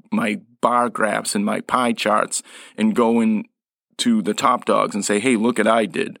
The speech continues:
You know what I mean? I'm worthy of the next promotion, the next gig, the more money, and so forth and so on, on the backs of somebody else. That's bullshit. That's trash. That's fucking garbage. Okay? You, you're, what you are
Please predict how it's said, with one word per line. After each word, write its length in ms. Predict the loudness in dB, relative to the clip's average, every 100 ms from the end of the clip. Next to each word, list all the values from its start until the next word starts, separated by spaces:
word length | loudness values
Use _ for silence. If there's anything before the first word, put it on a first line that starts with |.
| _
You 140 | -6 0
know 80 | 2
what 60 |
I 40 | 2
mean? 220 | 2 2
I'm 200 | 2 2
worthy 420 | 2 2 2 0
of 280 | 0 -2 -8 -20 -20 -20 -20 _ -4
the 100 | 0
next 280 | 2 0 -2
promotion, 600 | 0 2 2 0 -4 -2
the 80 | 0
next 360 | 0 -2 -4
gig, 480 | 0 0 0 -4 -6
the 80 | 0
more 220 | 2 2
money, 420 | 2 2 0 -4 -6
and 180 | -6 -4
so 200 | -2 -2
forth 240 | -2 -4 -4
and 120 | -4
so 180 | -2 -2
on, 180 | -4 -2
on 160 | -2 0
the 80 |
backs 420 | 0 0 0 -2 -4
of 100 | 0
somebody 440 | 0 0 0 0
else. 360 | 0 -2 -6 -10 _ -2
That's 220 | -2 -2
bullshit. 640 | -6 -2 0 0 -4 -6 -4
That's 240 | -4 -4
trash. 460 | -4 0 0 0 -6
That's 140 | -8
fucking 500 | -2 0 2 2 2
garbage. 640 | 2 2 0 -6 -12 -16 _ _ _ _ _ _ _ _ _ _ _ -8
Okay? 380 | -6 -2 -2 -2 -6
You, 220 | 0 0 2
you're, 240 | 2 2
what 320 | 0 0 0
you 460 | 0 -4 0 0 0
are 360 | 2 2 2 -2